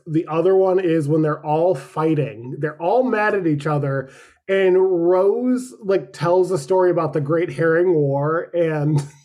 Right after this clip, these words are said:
<laughs> it's the one time, and I, they could have edited it out, right? But, like, both um, Rue McClanahan and Bea Arthur, uh, Dorothy Spornak and Blanche Devereaux, cr-, like,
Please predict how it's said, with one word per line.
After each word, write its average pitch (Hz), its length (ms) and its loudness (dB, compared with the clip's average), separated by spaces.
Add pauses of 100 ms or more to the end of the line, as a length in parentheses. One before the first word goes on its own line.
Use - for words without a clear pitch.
(140)
<laughs> - 0 - (1040)
it's 285 260 0
the 339 100 2
one 254 280 2
time, 262 300 0
and 196 120 -2
I, 208 300 0
they 202 160 2
could 339 200 0
have 294 160 0
edited 214 220 2
it 175 180 2
out, 143 260 -2
right? 151 300 -4
But, 196 180 -4
like, 180 400 -2 (800)
both 202 460 0 (720)
um, 156 680 0
Rue 196 220 0
McClanahan 165 800 0
and 156 380 0
Bea 170 180 2
Arthur, 147 840 0 (240)
uh, 131 200 -4
Dorothy 143 320 2
Spornak 131 560 -4
and 131 280 -8
Blanche 135 320 -6
Devereaux, 123 580 -4 (420)
cr-, - 220 -10
like, 180 300 0